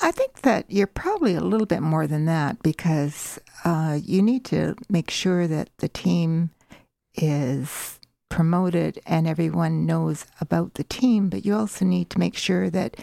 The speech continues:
people know what the C N I B is, because I'll tell you that, and I'm sure that more people with vision loss are aware of this as well, because,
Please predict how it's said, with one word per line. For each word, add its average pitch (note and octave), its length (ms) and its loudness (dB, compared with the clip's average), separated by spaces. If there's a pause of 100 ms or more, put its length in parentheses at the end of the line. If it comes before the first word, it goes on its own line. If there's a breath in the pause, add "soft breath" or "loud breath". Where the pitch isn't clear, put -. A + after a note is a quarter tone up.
(340 loud breath)
people A3 220 6
know G#3 120 6
what G#3 140 0
the F#3+ 80 -2
C G#3 200 2
N G#3 120 4
I G3+ 100 2
B A#3+ 300 2
is, A#3 260 -2
because F#3+ 480 2
I'll G#3 160 0
tell D4 240 0
you G3+ 340 2 (580 loud breath)
that, F#3 420 2 (420)
and G3 140 6
I'm G3 80 4
sure E4+ 280 2
that G3 200 0 (340)
more G3+ 320 4
people F#3 680 0
with F3 180 2
vision F#3 340 2
loss F3 300 0
are E3+ 80 2
aware F#3 320 2
of F3 80 -2
this F3+ 240 -2
as E3+ 160 -4
well, G#3+ 280 2
because, F3 680 -2